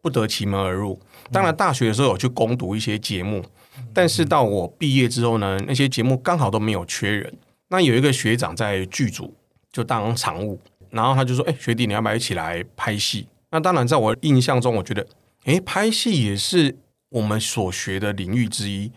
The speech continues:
Speaker 2: 嗯，嗯。
Speaker 1: 那我觉得也蛮不错的。
Speaker 2: 也会拿摄影机。
Speaker 1: 因为，对，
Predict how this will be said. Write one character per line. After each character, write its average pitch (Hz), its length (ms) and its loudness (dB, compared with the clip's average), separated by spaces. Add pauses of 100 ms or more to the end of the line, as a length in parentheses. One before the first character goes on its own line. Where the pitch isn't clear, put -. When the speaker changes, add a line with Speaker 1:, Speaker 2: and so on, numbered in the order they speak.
(120)
Speaker 2:
嗯， 127 720 -2
嗯。 120 100 -16
Speaker 1:
那 170 80 2
我 147 120 6
觉 131 160 4
得 113 120 -6
也 113 100 0
蛮 110 180 2
不 110 120 -2
错 107 280 0
的。 101 80 -8
Speaker 2:
也 113 60 -4
会 156 160 4
拿 120 120 4
摄 123 200 2
影 98 140 -4
机。 98 220 -8
Speaker 1:
因 - 20 -8
为， 110 80 -10 (160)
对， 120 280 0